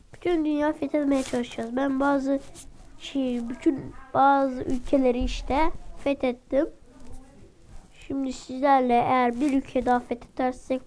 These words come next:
bunu açacağız. Eğer bunu da yaparsak Suriye'yi ele geçireceğiz.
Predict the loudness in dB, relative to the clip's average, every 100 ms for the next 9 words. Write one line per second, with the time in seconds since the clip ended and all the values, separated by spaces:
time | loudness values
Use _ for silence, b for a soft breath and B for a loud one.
0 | -4 0 2 0 -4 -8 -6 -8 -10 -16
1 | -20 -20 -20 -20 -20 -20 -20 -20 -20 -20
2 | -20 -20 -20 -20 -20 -20 -14 -14 -14 -18
3 | -10 0 2 2 2 0 0 2 4 4
4 | 2 -6 -14 -14 -16 -18 -6 -4 2 2
5 | 2 0 -4 -4 -10 -16 -14 -12 -14 -14
6 | -16 -14 -12 -4 2 4 4 2 4 4
7 | 4 2 0 -2 -6 -6 -6 -8 -8 -10